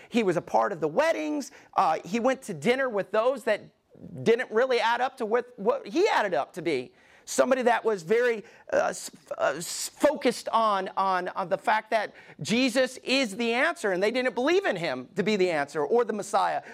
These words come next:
but he loved him anyway, and he still had dinner with him, which blows my mind. And then the fact that he, he was so community involved, he was using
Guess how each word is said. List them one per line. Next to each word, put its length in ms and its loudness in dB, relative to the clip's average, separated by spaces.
but 100 2
he 60 -2
loved 260 0
him 120 0
anyway, 440 0
and 80 2
he 60 2
still 220 0
had 140 0
dinner 220 2
with 160 0
him, 180 -6
which 160 0
blows 260 2
my 120 0
mind. 400 -2
And 140 2
then 160 2
the 60 2
fact 360 -2
that 180 2
he, 340 -2
he 140 2
was 140 -2
so 300 0
community 440 2
involved, 480 0
he 220 0
was 320 0
using 640 0